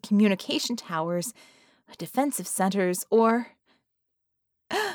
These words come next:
Red heard her gasp. "I'm afraid to ask," he said. "You know you tend to squeak when you give me bad news." "Then I'd better show you,"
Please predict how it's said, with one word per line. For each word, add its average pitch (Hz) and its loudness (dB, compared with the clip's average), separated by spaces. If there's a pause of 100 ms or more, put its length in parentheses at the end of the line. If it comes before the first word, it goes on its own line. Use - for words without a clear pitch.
(1600)
Red 170 -2
heard 165 -4
her 147 -8
gasp. 143 -10 (1900)
"I'm 208 4
afraid 175 2
to 143 2
ask," - -4 (280)
he - -8
said. 143 -10 (640)
"You 190 2
know 359 4
you 262 0
tend 226 0
to 160 -8
squeak - -6
when 156 -2
you 156 -2
give 160 -2
me 147 -6
bad 143 -2
news." 131 -8 (1600)
"Then 277 2
I'd 254 4
better 220 4
show 208 0
you," 180 -2